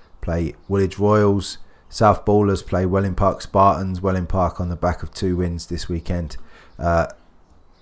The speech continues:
as I said, the Bandits against Abbey Mead is a double banker, as was Rustlers,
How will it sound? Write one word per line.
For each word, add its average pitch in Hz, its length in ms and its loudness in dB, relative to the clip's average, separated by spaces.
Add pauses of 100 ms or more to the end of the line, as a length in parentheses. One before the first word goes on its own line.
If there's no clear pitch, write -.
(120)
as 90 160 -6
I 87 40 -6
said, 92 260 -4
the 87 80 -4
Bandits 92 520 -2
against 90 540 -6
Abbey 92 240 -4
Mead 92 360 -2 (520)
is - 80 -12
a 80 40 -10
double 87 260 -6
banker, 90 520 -4 (640)
as 85 180 -6
was 85 180 -8
Rustlers, 90 540 -4